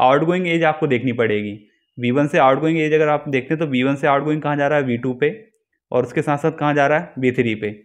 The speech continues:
वी फ़ोर पर आउटगोइंग एज नहीं है, ये इनकमिंग है। तो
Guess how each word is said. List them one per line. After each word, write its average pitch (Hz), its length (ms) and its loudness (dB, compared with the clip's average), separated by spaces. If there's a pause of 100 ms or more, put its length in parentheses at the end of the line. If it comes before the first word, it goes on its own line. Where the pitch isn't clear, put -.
(340)
वी 127 220 0
फ़ोर 175 260 -2
पर 180 260 0
आउटगोइंग 151 420 2
एज 147 180 2
नहीं 113 200 -2
है, 104 80 -2
ये 131 160 -2
इनकमिंग 147 500 0
है। 104 140 -6
तो 143 120 -2